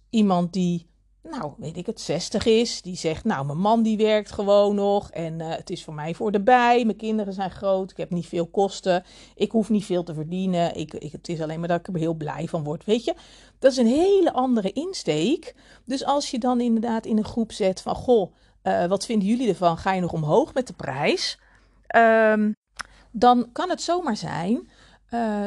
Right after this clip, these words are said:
dat zij dus inderdaad antwoord geven vanuit hun visie en vanuit hun situatie, zoals zij het doen en zoals zij het ervaren en zoals zij het moeten doen. En dat is misschien heel wat anders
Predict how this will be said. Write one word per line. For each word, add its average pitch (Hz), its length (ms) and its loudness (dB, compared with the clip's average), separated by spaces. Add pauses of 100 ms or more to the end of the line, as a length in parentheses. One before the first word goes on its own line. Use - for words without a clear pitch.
dat 262 240 2
zij 214 240 -2
dus 180 240 0
inderdaad 165 400 -4
antwoord 330 400 -4
geven 156 600 -2
vanuit 220 420 0
hun 254 440 0
visie 233 720 -4
en 226 140 -2
vanuit 202 400 -4
hun 262 600 -4 (280)
situatie, 208 1120 -2 (380)
zoals 190 460 -4
zij 285 300 0
het 196 160 0
doen 196 400 0 (100)
en 190 140 -6
zoals 185 280 -8
zij 190 180 0
het 180 100 -4
ervaren 208 600 -2
en 185 80 0
zoals 196 220 -2
zij 175 140 0
het 170 100 -2
moeten 247 380 2
doen. 170 400 0 (480)
En 262 120 -4
dat 269 140 -4
is 254 140 -8
misschien 254 320 0
heel 359 540 0
wat 214 180 -2
anders 165 680 -8